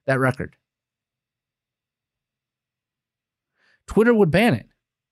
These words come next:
It's not that they have narrative poisoning, it's that they've took, taken intentional action based off of their politics without regard for anything else.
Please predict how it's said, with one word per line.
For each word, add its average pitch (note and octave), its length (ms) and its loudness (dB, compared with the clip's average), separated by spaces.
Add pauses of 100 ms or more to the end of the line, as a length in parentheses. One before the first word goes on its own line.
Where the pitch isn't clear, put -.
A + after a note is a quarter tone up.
(720)
It's F3+ 240 0
not B3 220 0
that D#4 120 -2
they A#3+ 120 2
have F#3 140 2
narrative D#3+ 480 2
poisoning, D#3 540 0
it's C#3+ 200 -2
that D#3+ 200 -2
they've D#3+ 260 -4
took, - 240 -4 (280)
taken A#3 400 2
intentional D#3+ 600 -2
action D#3 380 -2
based D#3 260 -2
off D#3 160 -2
of C#3+ 60 -6
their A#2 140 -4
politics D#3+ 580 -2 (280)
without F#3+ 800 0
regard B2 560 2 (200)
for F3+ 240 2
anything B2 360 2
else. - 340 -14